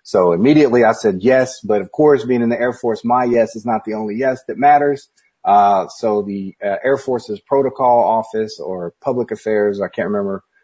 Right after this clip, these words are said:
which, had to contact the Hollywood office over there, uh, of the Air Force, and they're the guys that approve,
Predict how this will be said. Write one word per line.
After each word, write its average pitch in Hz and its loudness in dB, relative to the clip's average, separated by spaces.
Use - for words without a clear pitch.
which, 107 2
had 113 2
to 196 -2
contact 110 0
the 82 -4
Hollywood 113 2
office 104 0
over 104 -2
there, 101 -2
uh, 90 -6
of 92 -14
the 98 -6
Air 104 0
Force, 101 -2
and 92 -10
they're 151 4
the 147 4
guys 131 2
that 117 2
approve, 117 2